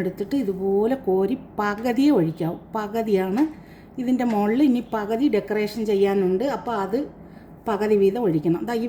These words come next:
വെട്ടിൻ്റെ കണക്ക് വെച്ചേ നിങ്ങൾ എപ്പോഴും, നിങ്ങൾ ഏത് സ്വീറ്റ് ഉണ്ടാക്കിയാലും ഒരു കാണാനൊരു മൊഞ്ച് വേണമെങ്കിൽ ഫുള്ളാക്കരുത്.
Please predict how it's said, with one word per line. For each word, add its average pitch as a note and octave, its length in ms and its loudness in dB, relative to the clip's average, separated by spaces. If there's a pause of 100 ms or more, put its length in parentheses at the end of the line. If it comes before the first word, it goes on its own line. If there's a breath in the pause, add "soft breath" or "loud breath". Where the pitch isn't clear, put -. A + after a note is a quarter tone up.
വെട്ടിൻ്റെ E4 540 6
കണക്ക് B3 380 -4
വെച്ചേ A3+ 320 -2
നിങ്ങൾ A3 220 -2 (240)
എപ്പോഴും, - 580 2
നിങ്ങൾ G#3+ 200 0 (180)
ഏത് C#4 280 2
സ്വീറ്റ് C#4+ 300 -2
ഉണ്ടാക്കിയാലും A3 500 -2 (540 loud breath)
ഒരു A3+ 120 2 (140)
കാണാനൊരു C#4+ 640 6
മൊഞ്ച് C4 340 0
വേണമെങ്കിൽ A3 380 -2 (240)
ഫുള്ളാക്കരുത്. F#3 640 -2